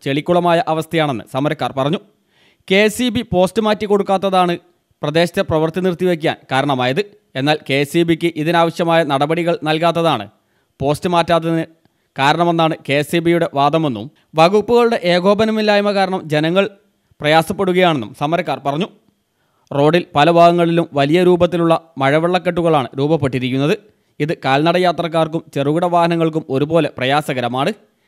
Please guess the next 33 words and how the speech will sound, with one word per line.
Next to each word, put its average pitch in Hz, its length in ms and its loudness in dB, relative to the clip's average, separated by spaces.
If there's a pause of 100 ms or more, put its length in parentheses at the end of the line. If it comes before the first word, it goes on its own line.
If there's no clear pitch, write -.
(200)
എം 135 140 -2
എൽ 151 140 0
എയും 160 140 2 (100)
പഞ്ചായത്ത് 156 400 0
ഭരണസമിതിയും 165 580 -2
ഇതിൽ 156 240 -4
ഒരു 147 160 -2
തരത്തിലുള്ള 165 440 0 (160)
ഇടപെടലും 160 460 0 (120)
നടത്തുന്നില്ലെന്നും 143 640 -4
സമരക്കാർ 135 480 -4
പറഞ്ഞു. 139 240 -4 (760)
കെ 190 160 6
എം 214 120 0
സി 247 120 0 (100)
ടി, 226 100 0 (220)
എം 175 160 -2
ഇ 196 100 0
എസ്, 202 240 -6
നായർകോഴി 170 540 0
ഗവൺമെന്റ് 170 340 0
ഹയർ 175 160 -2
സെക്കൻഡറി 165 380 -4
സ്കൂൾ, 156 180 -4 (180)
എം 139 120 -4
വി 160 80 -4 (100)
ആർ 170 140 -4
ഹോസ്പിറ്റൽ, 156 400 -4 (560)
കോഴിക്കോട് 160 440 2
എയർപോർട്ട് 165 380 0
എന്നിവിടങ്ങളിലേക്കുള്ള 170 800 0
പ്രധാന 147 400 0
റോഡാണിത്. 143 420 0